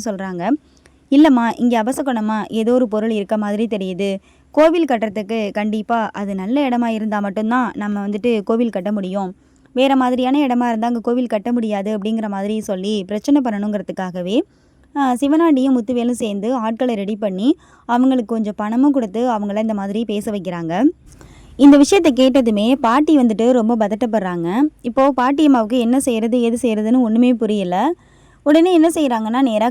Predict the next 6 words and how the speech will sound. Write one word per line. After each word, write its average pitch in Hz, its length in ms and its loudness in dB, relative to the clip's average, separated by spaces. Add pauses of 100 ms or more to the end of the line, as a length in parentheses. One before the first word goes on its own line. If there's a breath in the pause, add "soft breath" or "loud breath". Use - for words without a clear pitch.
கார்த்திக் 240 400 -2
வந்துட்டு 220 300 -2
ஃபோன் 240 120 -2
பண்றாங்க. 208 720 -4 (120)
ஃபோன் 277 100 4
போட்டு, 233 580 0